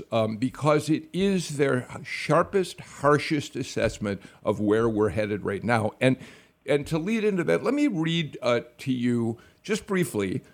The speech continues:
uh, from a, an article The Atlantic did on the report.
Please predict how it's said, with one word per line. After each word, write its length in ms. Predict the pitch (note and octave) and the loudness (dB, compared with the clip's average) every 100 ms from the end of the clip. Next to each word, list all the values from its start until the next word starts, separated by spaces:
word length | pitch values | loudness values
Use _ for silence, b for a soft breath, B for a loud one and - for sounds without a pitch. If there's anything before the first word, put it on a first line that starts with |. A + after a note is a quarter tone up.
| b b | b b
uh, 220 | - A2+ F#2+ | 0 2 2
from 500 | - C#3+ C3+ C3+ C3 - | 2 4 4 2 -2 0
a, 360 | B2+ B2 B2+ - | 2 4 2 0
an 120 | A2 | 2
article 380 | C3+ C#3 - A#2 | 2 2 2 0
The 180 | G#2+ A2 | 2 -2
Atlantic 760 | G2 A#2 F3 G3+ D#3 A2+ G#2 | 0 4 6 4 4 2 0
did 440 | G#2 G#2 G#2+ G#2 b b _ | -2 0 0 -2 b b _
on 240 | B2 C3+ C#3 | 0 0 2
the 80 | |
report. 640 | A#2 A#2 - D3+ B2 - | 0 -2 -2 -2 0 -2